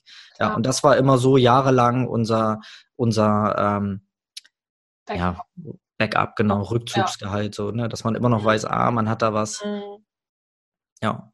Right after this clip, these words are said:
Speaker 2: Ja,
Speaker 1: Auch
Speaker 2: sehr
Speaker 1: wenn wir es
Speaker 2: cool.
Speaker 1: nicht brauchten, aber es ist immer
Speaker 2: Mhm.
Speaker 1: besser zu wissen, dass was da ist, ne?
Speaker 2: Das meine ich mit diesem Druck in Anführungsstrichen, den, also gerade, ne, wenn man jetzt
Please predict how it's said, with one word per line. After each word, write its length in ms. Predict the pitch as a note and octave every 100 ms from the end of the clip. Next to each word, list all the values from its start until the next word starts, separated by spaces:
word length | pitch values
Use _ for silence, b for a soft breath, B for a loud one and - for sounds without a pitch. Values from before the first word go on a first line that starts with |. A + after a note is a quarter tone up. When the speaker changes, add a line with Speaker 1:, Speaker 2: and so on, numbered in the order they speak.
| _
Speaker 2:
Ja, 160 | - F#3+
Speaker 1:
Auch 60 | B2+
Speaker 2:
sehr 80 |
Speaker 1:
wenn 100 | C#3+
wir 60 | C#3+
es 80 | C3+
Speaker 2:
cool. 40 |
Speaker 1:
nicht 180 | C3+ -
brauchten, 500 | - A#2+ D#3 - D3
aber 340 | A#2 A#2 A#2 A#2
es 160 | A2+
ist 120 | A2 A#2+
immer 200 | A#2 A2
Speaker 2:
Mhm. 40 |
Speaker 1:
besser 320 | A2+ - A2+
zu 160 | - A2+
wissen, 220 | A#2 A#2
dass 180 | G#2+ -
was 160 | G2+
da 200 | - G#2
ist, 160 | G#2 -
ne? 180 | A2 B2 B B B B B
Speaker 2:
Das 140 | A#3
meine 300 | A#3+ B3+ C#4
ich 80 | A#3
mit 140 | - G#3+
diesem 380 | A3+ A3+ G#3
Druck 380 | G#3 - C#4 D4+
in 80 | A#3
Anführungsstrichen, 800 | - C4+ C#4 C4+ - C4+ C#4 B3+
den, 440 | A#3+ A#3+ A#3+ B3
also 200 | - G#3+
gerade, 520 | G#3+ C#4+ G#3+ A#3 A#3 A3+
ne, 160 | A#3 A#3+
wenn 120 | G#3+
man 140 | G#3
jetzt 340 | G3+ G3+ -